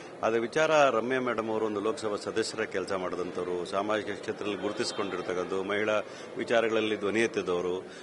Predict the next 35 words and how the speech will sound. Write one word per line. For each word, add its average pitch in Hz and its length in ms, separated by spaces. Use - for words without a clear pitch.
ಮತ್ತು 156 200
ಅವರು 151 240
ಕೂಡ 165 180
ವಾಕ್ 131 180
ಸ್ವಾತಂತ್ರ್ಯ 131 460
ಇದೆ. 127 200
ಅವರ 135 240
ಒಂದು 117 240
ವಿಚಾರನ 131 340
ಪ್ರತಿಪಾದನೆ 135 520
ಮಾಡಿದಾಗ 101 380
ಅವ್ರಿಗೆ 120 220
ವೈಯಕ್ತಿಕ 156 400
ನಿಂದನೆ 127 320
ಮಾಡ್ತಕ್ಕಂಥದ್ದು 107 920
ಶೋಭೆ 139 280
ತರತಕ್ಕಂಥದ್ದಲ್ಲ. 92 720
ಹಾಗಾಗಿ 135 600
ಅದೆಲ್ಲ 117 320
ಮಾಡಿದ್ದಕ್ಕೋಸ್ಕರ 127 680
ಅವ್ರು 120 140
ಕಂಪ್ಲೇಂಟ್ 123 360
ಕೊಟ್ಟಿರ್ತಾರೆ. 120 360
ಅದನ್ನು 135 420
ಕೂಡ 156 180
ನಮ್ಮ 143 220
ಪೊಲೀಸ್ 127 320
ಕಮಿಷನರು 127 580
ಭಾಳ 120 140
ಸೀರಿಯಸ್ 143 400
ಆಗಿ 135 140
ತಗೊಂಡು, 131 320
ಕಂಪ್ಲೇಂಟ್ 127 420
ತಗೊಂಡು, 151 300
ಯಾರ್ಯಾರು 135 460